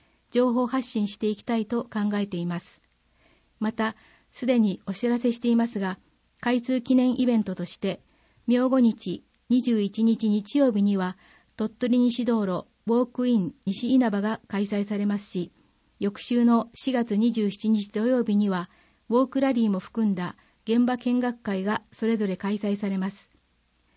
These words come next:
スタンプラリーについては、春季の期間が明日四月二十日から六月三十日まで、そして七月以降は夏季の取り組みを実施することになっています。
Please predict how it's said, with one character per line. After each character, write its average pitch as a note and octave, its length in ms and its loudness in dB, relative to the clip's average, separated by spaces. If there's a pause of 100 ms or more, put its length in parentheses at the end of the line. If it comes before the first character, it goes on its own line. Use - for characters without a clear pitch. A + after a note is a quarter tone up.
(360)
ス - 80 -20
タ C4 120 2
ン C4 80 4
プ C4+ 120 2
ラ C4 100 2
リ A#3+ 140 2
ー - 20 2
に G3+ 140 0
つ B3 100 -2
い A3 80 0
て G3 160 -4
は、 F3 220 -6 (280)
春 C#4+ 240 4
季 C4 120 0
の G3+ 100 0
期 - 140 -16
間 A3+ 240 0
が F3+ 180 -6 (100)
明 G3+ 100 -4
日 A3 280 -4 (220)
四 - 200 -4
月 B3+ 240 0
二 G3+ 180 -6
十 - 100 -18
日 A3 100 -4
か G#3+ 140 -4
ら G3 160 -4 (200)
六 G#3+ 220 -6
月 A#3 180 -2
三 B3 280 0
十 B3+ 160 2
日 F#3+ 260 0
ま F3 120 -2
で、 D#3+ 180 -10 (840)
そ A#3 160 -2
し A#3 100 -2
て A#3 220 0
七 B3+ 220 -6
月 C4 240 0
以 C4 100 0
降 G#3 240 -2
は F#3+ 220 -4 (320)
夏 C#4+ 220 -2
季 B3+ 60 6
の G3+ 120 2
取 G#3 140 -2
り A3 60 -4
組 A3+ 240 2
み A3 60 0
を G#3 160 -4
実 G#3 160 -4
施 A3+ 200 -4
す B3 120 -4
る B3 80 0
こ B3 140 -2
と B3 80 0
に A3+ 200 0
な G3 120 -2
っ - 20 -4
て G3 160 -8
い F3 80 -2
ま E3+ 140 -6
す。 - 200 -20